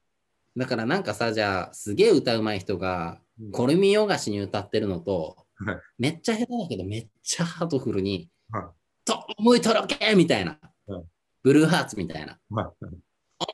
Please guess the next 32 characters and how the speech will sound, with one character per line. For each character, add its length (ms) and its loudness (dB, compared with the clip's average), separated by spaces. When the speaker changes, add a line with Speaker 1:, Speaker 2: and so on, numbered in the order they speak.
Speaker 1:
い 20 -14
届 260 0
け！」 80 4
み 80 6
た 80 4
い 60 4
な 140 -2
歌 200 -4
っ 100 -4
て 100 0
る 100 4
人、 140 2
ど 140 4
っ 80 -6
ち 100 -4
が 120 -6
魅 60 4
力 180 -4
か 80 -4
っ 40 -6
て、 80 -6
俺 280 0
絶 320 -4
対 200 -2
後 200 2
者 160 0
な 100 -2
ん 60 -4
で 60 -12
す 60 -16
よ 80 -18
ね。 200 -18